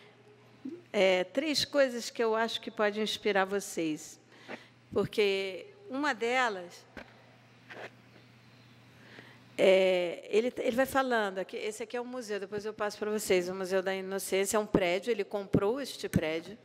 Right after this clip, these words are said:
e ele passou vinte anos fazendo o Museu da Inocência.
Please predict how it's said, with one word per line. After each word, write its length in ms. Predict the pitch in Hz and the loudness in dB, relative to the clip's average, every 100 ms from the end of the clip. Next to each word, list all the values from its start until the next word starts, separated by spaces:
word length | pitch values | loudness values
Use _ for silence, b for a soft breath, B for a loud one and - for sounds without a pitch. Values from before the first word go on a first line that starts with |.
| B B B B B B B - | B B B B B B B 2
e 80 | 208 | 2
ele 140 | 220 | 4
passou 320 | 247 233 254 | 2 0 -2
vinte 540 | 202 220 330 339 - 277 | -2 -6 -4 0 2 4
anos 640 | 226 214 214 220 - - - - | 2 2 -2 -6 -10 -14 -20 -16
fazendo 540 | - 220 196 214 208 | 4 4 6 -2 -2
o 40 | 214 | -2
Museu 320 | 214 196 190 | -2 0 0
da 120 | 196 | 0
Inocência. 760 | 196 196 190 156 147 - - | -2 -4 -4 -8 -8 -12 -18